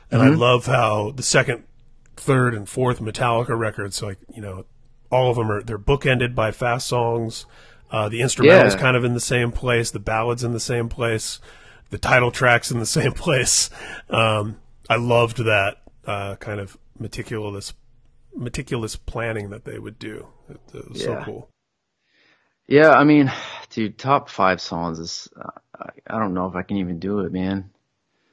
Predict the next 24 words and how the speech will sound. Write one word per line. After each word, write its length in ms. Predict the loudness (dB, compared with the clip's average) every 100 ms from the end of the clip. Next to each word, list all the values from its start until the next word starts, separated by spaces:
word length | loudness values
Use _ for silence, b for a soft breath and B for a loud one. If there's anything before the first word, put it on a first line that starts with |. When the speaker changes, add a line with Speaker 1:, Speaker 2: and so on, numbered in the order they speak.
| _ _ _ _ _ _ _ _ _ -6
Speaker 2:
I 20 |
mean, 120 | 0 0
even 220 | 2 2
looking 240 | 2 2
here, 360 | 2 4 2 -2 -6
they're 160 | 2 4
all 80 | 4
good, 340 | 4 2 2
dude. 280 | 2 0 0 -6 _
<laughs> 160 | _ _
Speaker 1:
<laughs> 160 | _
It's 1040 | -2 -2 -2 2 6 8 8 8 8 4 2
a 40 |
good 140 | 0 4
problem 260 | 4 6
to 60 | 2
have, 260 | 2 2
right? 840 | 0 -2 2 6 8 8 4 2 -8 -10
Speaker 2:
<laughs> 60 | -20 -20 _ _ _ B B B B B B B _
Yeah, 300 | 0 2 2 -2 -6
I 140 | 2
mean, 340 | 6 6 6 0 _ _ _ _ _ _ _ _ _ -4
dude, 160 | 6
I'd, 220 | 8 8